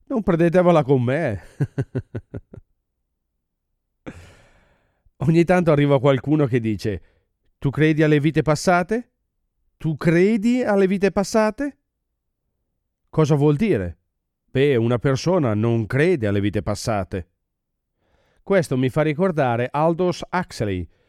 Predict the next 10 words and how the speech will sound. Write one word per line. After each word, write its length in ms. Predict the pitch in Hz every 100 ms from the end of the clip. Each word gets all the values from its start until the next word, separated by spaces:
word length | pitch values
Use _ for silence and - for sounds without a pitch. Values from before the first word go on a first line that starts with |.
| _
che 160 | - 156
una 200 | 147 165
volta 320 | 143 151 143
mi 140 | 120 101
disse, 420 | 95 - 95 - _ _ _ _
gli 180 | 90 107
stavo 300 | - 113 117
dando 280 | 117 117 117
una 200 | 107 107
seduta, 500 | 113 98 90 92